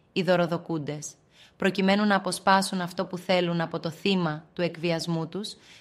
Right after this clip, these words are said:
δίνουν υποσχέσεις και ανταλλάγματα. «Αν κάνεις αυτό που θέλω, θα συνεχίσω να σε φροντίζω». Πώς αισθάνονται τα θύματα του συναισθηματικού εκβιασμού;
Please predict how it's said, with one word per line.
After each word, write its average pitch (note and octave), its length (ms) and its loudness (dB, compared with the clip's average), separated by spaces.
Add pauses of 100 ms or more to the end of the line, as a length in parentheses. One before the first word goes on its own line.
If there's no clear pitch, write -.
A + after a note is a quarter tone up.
δίνουν A3 300 4
υποσχέσεις F#3+ 640 -2
και F3 120 -4
ανταλλάγματα. D#3+ 840 0 (380)
«Αν G3 240 4
κάνεις F#3+ 360 2
αυτό F3 260 -2
που F3 120 -12
θέλω, E3+ 460 -2 (260)
θα F3+ 120 -4
συνεχίσω F3 560 -4
να E3 120 -2
σε E3 120 -6
φροντίζω». D#3 720 -4 (920)
Πώς C4+ 220 4
αισθάνονται G#3 560 2
τα F3+ 140 0
θύματα F3+ 500 2
του F3 100 -8
συναισθηματικού E3+ 840 -2
εκβιασμού; E3 840 -2